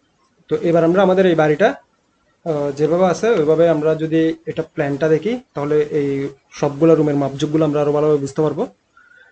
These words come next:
তো আমি প্ল্যানে চলে যাচ্ছি। তো এটা হচ্ছে আমাদের এই বাড়িটার প্ল্যান। এখানে আমরা দুইটা প্ল্যান দেখতে পাচ্ছি, একটা হচ্ছে গ্রাউন্ড ফ্লোর প্ল্যান আর একটা ফার্স্ট ফ্লোর প্ল্যান। তো গ্রাউন্ড ফ্লোরের রুমগুলো ঠিক যেভাবে আছে, ঠিক একইভাবে থাকবে ফার্স্ট ফ্লোরেও, শুধু ফার্স্ট ফ্লোরে গিয়ে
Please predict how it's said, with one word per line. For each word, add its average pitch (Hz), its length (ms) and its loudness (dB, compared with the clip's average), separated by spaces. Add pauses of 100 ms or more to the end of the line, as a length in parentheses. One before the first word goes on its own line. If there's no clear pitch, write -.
(120)
তো - 100 -18
আমি 143 160 -4
প্ল্যানে 147 280 0
চলে 139 160 2
যাচ্ছি। 143 180 -2 (840)
তো - 100 -20
এটা 175 120 0
হচ্ছে 185 180 -2
আমাদের 180 280 4
এই 156 120 4
বাড়িটার 147 340 2
প্ল্যান। 160 180 0 (340)
এখানে 160 220 0
আমরা 160 180 4
দুইটা 156 180 0
প্ল্যান 165 200 2
দেখতে 151 220 0
পাচ্ছি, 160 200 0
একটা 180 200 -6
হচ্ছে 156 220 -2
গ্রাউন্ড 156 240 0
ফ্লোর 190 200 4
প্ল্যান 214 260 0
আর 151 100 -2
একটা 214 200 -2
ফার্স্ট 147 220 -4
ফ্লোর 147 220 -2
প্ল্যান। 131 140 -6 (500)
তো - 40 -2 (100)
গ্রাউন্ড 175 280 4
ফ্লোরের 202 340 4
রুমগুলো 175 400 4
ঠিক 190 180 0
যেভাবে 170 300 4
আছে, 190 140 0 (140)
ঠিক 185 180 0
একইভাবে 175 420 2
থাকবে 175 280 2
ফার্স্ট 151 220 -2
ফ্লোরেও, 185 300 2 (520)
শুধু 175 260 0
ফার্স্ট 165 240 2
ফ্লোরে 196 260 6
গিয়ে 208 140 8